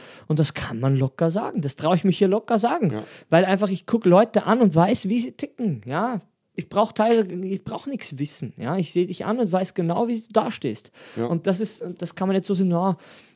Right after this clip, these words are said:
Speaker 1: lässt mich das jetzt besser fühlen?" Nein, im Gegenteil. Ich will helfen und sagen, Ey, mach drei Sachen anders und du hast siebzig Prozent mehr Energie, kann ich dir locker
Speaker 2: Mhm.
Speaker 1: sagen, ja? Kann ich dir mit meinem Blut unterschreiben,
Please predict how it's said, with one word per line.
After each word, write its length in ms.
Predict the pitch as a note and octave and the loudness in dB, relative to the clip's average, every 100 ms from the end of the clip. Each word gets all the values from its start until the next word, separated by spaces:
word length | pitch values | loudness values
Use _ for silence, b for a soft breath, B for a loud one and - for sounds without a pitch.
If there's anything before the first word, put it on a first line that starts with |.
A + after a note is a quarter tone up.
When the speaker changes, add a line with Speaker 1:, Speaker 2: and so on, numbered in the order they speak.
| - | -2
Speaker 1:
lässt 280 | D#3 F#3+ - | 4 4 4
mich 120 | G#3+ | 0
das 120 | G3 | 2
jetzt 200 | F3+ - | 0 0
besser 280 | - G#3 A#3 | 2 4 2
fühlen?" 300 | - A#3 G#3+ | 6 6 8
Nein, 240 | G3 C4+ B3+ | 8 6 6
im 100 | F3+ | 6
Gegenteil. 540 | G#3+ A#3 A3 E3+ C3 | 4 2 0 0 0
Ich 100 | C3 | 0
will 240 | E3+ F3 - | 0 0 -6
helfen 460 | - G#3 A#3 - C#3 | 0 2 2 -4 -6
und 160 | C3+ | -4
sagen, 220 | D#3 D3+ D#3 | -6 -6 -4
Ey, 240 | A#3 A3+ b b b b | 0 0 b b b b
mach 220 | E3 E3+ | 0 0
drei 320 | - D3 D#3 F3+ | -4 0 2 2
Sachen 340 | F3+ E3 F3 | 0 -2 -6
anders 380 | C#3+ E3 A3+ G3+ | -2 2 2 2
und 140 | F3+ | 2
du 100 | F3+ | 4
hast 180 | E3+ - | 2 0
siebzig 340 | F3+ - F3 | -4 -2 -2
Prozent 320 | E3 D#3+ E3+ E3+ | -4 -4 -4 -2
mehr 100 | D#3+ | -2
Energie, 360 | E3 D3+ F#3+ | 0 0 -2
kann 160 | F3+ D#3+ | -2 -4
ich 80 | D3+ | -2
dir 120 | D3+ | -2
locker 340 | C#3 E3+ - F3 | 0 0 2 0
Speaker 2:
Mhm. 40 | |
Speaker 1:
sagen, 360 | F#3 - C3+ A#2 | 0 -2 -6 -6
ja? 140 | D3 | -6
Kann 160 | D3+ E3 | 0 0
ich 80 | D#3+ | 2
dir 100 | F#3 | 2
mit 100 | E3+ | 4
meinem 180 | F#3 D#3+ | 2 6
Blut 280 | F3+ C4 | 4 4
unterschreiben, 800 | F3 D#3 D3+ - C3+ E3+ F3 A3 | -2 -4 -6 -4 0 2 2 -2